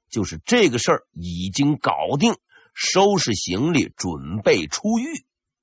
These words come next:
钱谦益也是这么理解的，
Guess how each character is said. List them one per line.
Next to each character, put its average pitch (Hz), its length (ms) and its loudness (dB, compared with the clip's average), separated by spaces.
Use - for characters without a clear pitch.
钱 185 440 4
谦 208 340 4
益 208 80 0
也 98 440 -2
是 147 160 -4
这 151 120 2
么 117 140 -2
理 127 160 -2
解 - 240 -10
的， - 160 -20